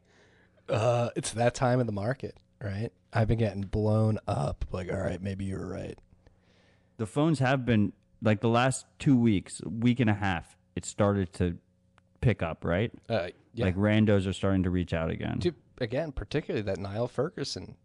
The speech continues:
Speaker 1: article. I got three te-, two, two texts, and then, like, wh-, somebody else mentioned it later in the weekend. Like, "Ah, did you see this?" I was like, "Yeah." Uh, yeah, no, it's, I mean, it's, that, and that's crazy to think back.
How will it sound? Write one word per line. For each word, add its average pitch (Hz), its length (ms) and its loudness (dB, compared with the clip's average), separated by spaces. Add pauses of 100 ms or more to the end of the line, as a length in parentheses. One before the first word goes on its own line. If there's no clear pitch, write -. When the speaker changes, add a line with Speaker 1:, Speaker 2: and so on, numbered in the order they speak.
(260)
Speaker 1:
article. 90 380 -6
I 92 80 -6
got 117 180 -6
three 120 280 -6
te-, - 160 -10 (220)
two, 208 440 -2 (840)
two 214 260 -2
texts, 202 480 0
and 143 100 -2
then, 135 100 2
like, 123 140 2
wh-, 117 180 -4
somebody 135 260 2
else 120 180 2
mentioned 107 480 -6
it 95 220 -12
later 95 360 -12 (260)
in 123 100 -6
the 104 80 -6
weekend. 98 400 -10
Like, - 140 -12
"Ah, 120 220 -6
did - 180 -18
you 113 60 -12
see 113 180 -8
this?" 117 320 -10
I - 40 -12
was 90 60 -12
like, - 120 -16
"Yeah." - 180 -10 (1200)
Uh, 82 260 -6 (1400)
yeah, 123 220 0
no, 110 140 -2
it's, 101 200 -4
I 135 40 -4
mean, 107 160 0
it's, - 160 -6 (560)
that, - 260 4
and 127 120 0
that's 147 180 0
crazy 123 380 2
to 92 80 -6
think 110 240 -2
back. 104 280 -2